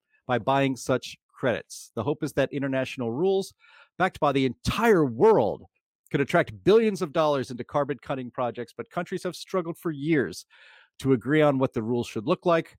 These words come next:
what projects should be eligible, and how to ensure they are having a real world, uh, impact. Uh, Sam, I went to, uh, I think it was cop fifteen, was it? The, the one in Paris, I can't remember. I think it was twenty twelve.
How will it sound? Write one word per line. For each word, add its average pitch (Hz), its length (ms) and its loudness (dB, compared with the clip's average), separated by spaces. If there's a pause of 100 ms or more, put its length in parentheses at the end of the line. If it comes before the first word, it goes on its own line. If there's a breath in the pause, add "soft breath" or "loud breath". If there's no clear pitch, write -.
(160)
what 147 180 0
projects 123 380 -2
should 110 160 -6
be - 160 -8
eligible, 160 520 0 (220 soft breath)
and 127 100 -4
how 143 80 2
to 131 140 2
ensure 120 420 0
they 123 140 -4
are 117 80 0
having 110 360 -2 (120)
a 107 80 -6
real 110 300 0
world, 101 340 -2 (460)
uh, 95 200 -4 (100)
impact. 113 680 -4 (100)
Uh, 123 420 2
Sam, 175 320 0
I 170 80 2
went 175 240 -2
to, 135 420 0
uh, 120 160 4 (320)
I 113 60 -10
think 160 120 -6
it - 20 -4
was 123 100 -6
cop - 260 -4
fifteen, 180 360 -8
was 185 140 -10
it? 196 120 -8 (180)
The, 135 160 2
the 139 80 2
one 147 140 4
in 127 100 4
Paris, 113 420 2
I 110 40 -2
can't 110 200 -2
remember. 101 220 2
I 104 40 2
think 131 100 0
it - 20 0
was 110 100 -2
twenty 110 240 -2
twelve. 98 300 0